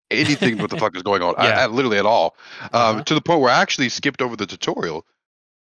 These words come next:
Speaker 1: just because it's possible. Didn't mean to, but that happened. So
Speaker 2: Mm-hmm.
Speaker 1: again, so the, the whole thing about the fact that the world is just like, yeah, it, it looks gorgeous. You want to figure out what's going on, and they don't really give anything to you.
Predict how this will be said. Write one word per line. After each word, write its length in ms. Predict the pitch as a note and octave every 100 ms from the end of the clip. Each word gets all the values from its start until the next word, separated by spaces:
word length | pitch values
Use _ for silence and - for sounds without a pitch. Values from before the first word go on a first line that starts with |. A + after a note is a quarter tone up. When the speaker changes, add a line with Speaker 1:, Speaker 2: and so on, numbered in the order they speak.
| _ -
Speaker 1:
just 240 | C#3+ - _ -
because 280 | A2 C#3 D3+
it's 160 | D3 -
possible. 500 | F3+ A#3 - G#2 - F#2+
Didn't 300 | D3 D3+ C3+
mean 200 | D#3+ F3+
to, 200 | A#2+ D3 _ -
but 100 | A#2+
that 160 | C#3
happened. 360 | C#3+ D#3 G#2 D#2 - - - -
So 280 | E3+ B2
Speaker 2:
Mm-hmm. 60 | A2 A2 - C3+
Speaker 1:
again, 280 | C#3+ C#3+ A2+
so 180 | C#3
the, 180 | A#2+ B2
the 100 | A#2+
whole 280 | C3+ D3+ C3
thing 280 | - C#3+ B2+
about 220 | A2 A#2
the 80 | G#2+
fact 200 | A2+ G#2+
that 60 | G#2
the 80 |
world 280 | G2+ A2 G#2+
is 100 | G2+
just 240 | F#2 G2 -
like, 260 | F#2 E2+
yeah, 200 | G#2 F#2 -
it, 180 | F#2 G2+
it 120 | G2
looks 240 | G#2 B2
gorgeous. 440 | - A#2+ A#2 A#2+ G2
You 80 |
want 240 | F2 G#2 G#2
to 40 |
figure 240 | - G#2+ G#2
out 60 |
what's 140 | F#2+ -
going 260 | G2 F#2+
on, 280 | F2 G2 B2 - - -
and 260 | G2 G2 G2
they 80 | F#2+
don't 140 | G2+
really 180 | G2+ F#2+
give 220 | E2 F#2+
anything 320 | G#2+ G#2+ A#2
to 100 | A2 A2+
you. 220 | A#2+